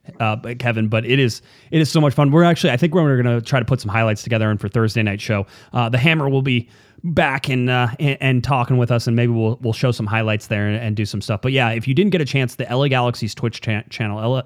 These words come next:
if you go to twitch dot T V forward slash L A Galaxy, uh, it has some replays of that, uh, of that game,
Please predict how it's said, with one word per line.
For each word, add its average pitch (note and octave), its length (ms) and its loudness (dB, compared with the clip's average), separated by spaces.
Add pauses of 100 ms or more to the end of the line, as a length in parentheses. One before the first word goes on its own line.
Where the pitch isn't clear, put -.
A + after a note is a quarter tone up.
(300)
if A#2+ 160 -4
you B2 60 -2
go B2 80 2
to G#2 80 -2
twitch - 360 -2
dot A2 240 -2
T B2 180 -2
V A2+ 220 0
forward A2+ 320 -2
slash G#2 280 -4
L A2+ 160 -4
A F#2+ 40 -8
Galaxy, A2+ 480 0 (220)
uh, C3 80 -4
it C3 60 -6
has E3+ 200 2
some C#3 160 2
replays B2 500 2
of A2+ 400 -2
that, G#2+ 360 -6
uh, G#2 340 -2
of A#2 200 -2
that A2 240 -4
game, A2 320 -2